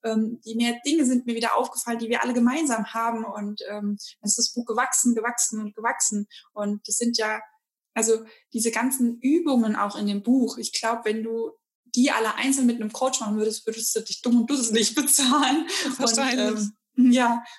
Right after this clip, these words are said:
Speaker 1: und, ähm, in dem Buch dachte ich, da kann ich's einfach jedem zur Verfügung stellen,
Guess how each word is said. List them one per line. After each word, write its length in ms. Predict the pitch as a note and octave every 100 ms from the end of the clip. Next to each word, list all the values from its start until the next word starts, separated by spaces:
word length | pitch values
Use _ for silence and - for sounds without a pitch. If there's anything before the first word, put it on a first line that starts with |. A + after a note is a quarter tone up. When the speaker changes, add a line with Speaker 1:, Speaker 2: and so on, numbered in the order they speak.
| _
Speaker 1:
und, 280 | G#3+ G#3 G#3+ G#3+
ähm, 200 | G#3 G#3
in 100 | G#3
dem 120 | G3+
Buch 220 | A3+ A3+ -
dachte 260 | G#3+ -
ich, 80 | G#3+
da 100 | G#3+
kann 200 | - G#3+
ich's 100 | G#3+
einfach 200 | A3 G#3
jedem 220 | G#3 C#4 C4+
zur 140 | C4
Verfügung 380 | A3+ A3+ A#3+ A#3
stellen, 520 | - G#3+ G#3+ G#3+ G#3+